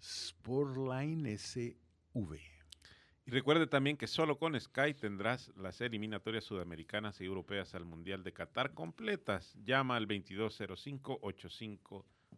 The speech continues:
Speaker 2: ocho cinco.
Speaker 1: Bueno, aló, aló, vamos a ir a una llamada telefónica sumamente interesante de un viejo conocido de todos nosotros, ¿verdad? Uno que está divertido porque iba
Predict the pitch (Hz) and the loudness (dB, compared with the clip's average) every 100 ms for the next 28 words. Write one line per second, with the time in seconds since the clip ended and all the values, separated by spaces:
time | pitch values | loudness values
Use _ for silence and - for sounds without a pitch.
0 | - - 87 87 - 78 76 - - _ | -16 -10 -10 -10 -14 -18 -20 -20 -20 _
1 | _ _ _ - - - 92 104 107 180 | _ _ _ -20 -20 -10 -2 0 0 -2
2 | - - 95 87 95 85 104 190 190 160 | -6 -8 -6 -6 -6 -4 -4 -4 -4 -4
3 | 139 135 139 139 135 120 98 127 123 110 | -2 -2 0 0 0 -2 0 -2 -2 -4
4 | 95 120 131 127 110 117 117 120 120 120 | -4 -4 -4 -4 -6 -4 -2 -4 -4 -6
5 | 117 110 104 127 127 160 - - - 131 | -4 -6 -2 -4 -2 -6 -6 -20 -2 4
6 | 147 156 147 - 110 110 156 151 156 135 | 6 4 0 -12 -10 0 2 2 -2 0
7 | 120 110 151 170 175 127 - 98 98 98 | 0 0 0 2 4 2 0 -2 0 0
8 | 95 95 107 92 - 87 78 - 87 - | -2 -2 -4 -8 -10 -16 -16 -12 -14 -14
9 | - - - - 123 131 127 113 107 98 | -20 -20 -14 0 4 4 2 0 2 2
10 | 87 73 _ _ _ _ _ _ _ - | -2 -8 _ _ _ _ _ _ _ -18
11 | - - 113 117 113 101 98 120 139 135 | -16 -8 -2 0 0 -2 -4 -2 0 0
12 | - 107 98 - - 95 90 90 87 87 | -2 -8 -8 -12 -8 -4 -4 -4 -4 -8
13 | _ _ _ 139 156 139 135 | _ _ _ 0 4 4 2